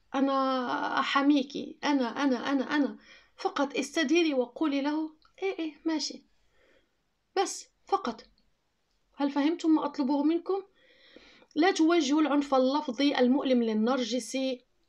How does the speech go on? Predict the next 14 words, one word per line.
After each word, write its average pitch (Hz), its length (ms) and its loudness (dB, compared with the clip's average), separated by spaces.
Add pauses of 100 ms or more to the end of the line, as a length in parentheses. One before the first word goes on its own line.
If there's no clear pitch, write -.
(140)
بالشجار. 226 640 0 (320)
تلك 359 260 2
الجب-، 226 420 0
الجمل 247 480 0
والعبارات 220 840 -2 (100)
الجارحة 220 600 -2
القاسية 220 480 -4
المؤمل-، 233 560 0
المؤلمة 214 600 0
والمحبطة 254 720 2 (380)
التي 403 300 4
يستخدمها 277 880 0 (220)
للنيل 277 540 4
منك 285 240 0